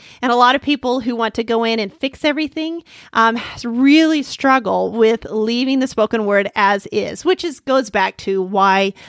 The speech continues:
the longer training and more involved training is so important so that you can get used to it, so that by the time you start working with clients and you get a transcript from them, you know what you're doing and you're not gonna go correct everything that shouldn't be corrected because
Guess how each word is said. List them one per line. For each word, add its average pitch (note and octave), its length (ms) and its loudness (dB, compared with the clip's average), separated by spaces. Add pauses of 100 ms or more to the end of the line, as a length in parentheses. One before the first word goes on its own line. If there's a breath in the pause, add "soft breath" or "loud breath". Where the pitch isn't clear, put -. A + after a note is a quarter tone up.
(100)
the G#3+ 100 4
longer A3+ 380 4
training G#3 580 -2
and G3 140 -2
more G3 200 0
involved G#3 520 2
training F#3+ 440 -4 (280 loud breath)
is A#3+ 120 2
so B3 200 2
important A3 400 0
so A3 80 -6
that G3 120 0
you G#3 120 -8
can D4 340 0
get A#3+ 140 0
used G3+ 220 -2
to G3+ 60 -2
it, - 80 -4
so - 80 -4
that G#3 200 0
by A#3 100 2
the A3+ 100 -2
time D#4 320 0
you C#4+ 60 0
start A#3 220 0
working G#3 240 -6
with - 160 -12
clients D4+ 480 -6 (340 loud breath)
and G#3+ 240 -2
you A3 140 -2
get A#3 440 2
a A3+ 140 4
transcript A#3 640 0
from C4+ 300 2
them, F#3+ 320 0
you G#3+ 240 -2
know B3+ 100 4
what A#3 140 2
you're G#3+ 100 2
doing G3+ 400 0
and F#3+ 100 -2
you're F#3+ 120 -4
not F#3+ 160 -2
gonna G3 140 0
go F3+ 200 0
correct F#3+ 380 -2
everything F#3+ 420 -4
that F3+ 260 -4
shouldn't C#4 300 2
be G3 80 2
corrected F#3 460 -4
because F#3+ 420 -8